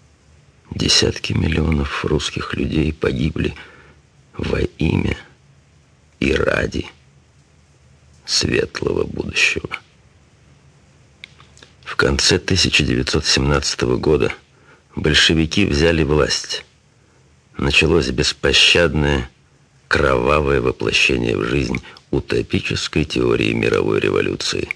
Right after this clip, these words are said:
построение социализма.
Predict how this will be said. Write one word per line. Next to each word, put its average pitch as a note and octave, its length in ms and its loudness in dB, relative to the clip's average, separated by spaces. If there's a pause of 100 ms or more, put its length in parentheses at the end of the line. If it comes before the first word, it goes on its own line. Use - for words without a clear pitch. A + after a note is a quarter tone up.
(960)
построение A#1+ 1040 -2 (760)
социализма. A#1 1160 -2